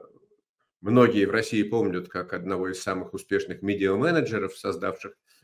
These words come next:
э, замечательную, э, э, телекомпанию Т В два в Томске, которая была, вот, считалась лучшей региональной компанией страны и, э, с точки зрения, там, уровня журналистики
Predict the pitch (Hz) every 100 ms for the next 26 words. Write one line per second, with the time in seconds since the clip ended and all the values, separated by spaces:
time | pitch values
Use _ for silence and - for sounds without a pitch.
0 | - 98 95 92 107 110 101 - 92 90
1 | 92 90 - _ 92 92 90 90 - _
2 | _ _ - 139 - - - - - _
3 | - - _ _ - 117 117 117 120 110
4 | 104 117 110 113 113 92 - 120 110 -
5 | 101 90 98 92 92 92 92 92 87 90
6 | - 101 113 104 113 131 180 180 156 156
7 | 147 113 117 117 123 127 110 107 107 107
8 | 104 95 95 - 104 127 139 104 95 92
9 | 85 - - _ _ - 78 92 85 78
10 | - _ - - - - 107 107 113 104
11 | 104 - 123 127 120 110 107 113 117 151
12 | 151 123 - 110 107 98 90 85